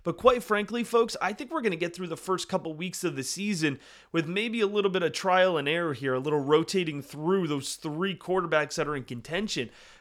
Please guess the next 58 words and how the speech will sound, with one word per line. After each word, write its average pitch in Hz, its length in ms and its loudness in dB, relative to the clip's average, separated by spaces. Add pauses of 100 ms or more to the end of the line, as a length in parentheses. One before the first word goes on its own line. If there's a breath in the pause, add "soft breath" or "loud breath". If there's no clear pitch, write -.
But 170 120 2
I 180 160 4
say 240 300 4
all 220 260 8
of 156 80 -2
that 143 240 4
to 165 100 -8
point 190 320 -4
out 185 160 0
the 165 60 -8
fact 185 340 0
that - 140 -2
Alabama's 196 600 -2
gonna 165 200 -2
be 151 100 -4
looking 165 480 -4
to 156 100 -4
run 135 380 -2
the 127 60 -10
ball, 131 360 0
and 110 100 -6
I 113 40 -6
think 170 220 -10
they're 170 80 -2
gonna 156 180 -4
start 156 380 0
with 196 100 -2
Jase 180 260 -2
McClellan, 175 540 -4 (420 loud breath)
but 175 120 2
we 226 180 2
know 214 240 2
that 185 160 2
it - 120 -6
can't 202 300 -6
just 151 480 -4
be 180 120 -8
Jase 156 320 -6
McClellan 151 500 -2
because 131 260 -4
they're 214 180 0
gonna 240 200 0
need 160 220 -6
to 151 100 -2
run 139 400 -2
the 139 60 -6
ball 131 300 2
first 165 460 -4
and 139 140 -6
then 143 140 -4
run 185 180 -2
the 170 60 -4
ball 120 220 -4
second 117 640 -2
for 127 160 -8
Alabama 127 480 0
this 123 280 -6
year. 131 200 -2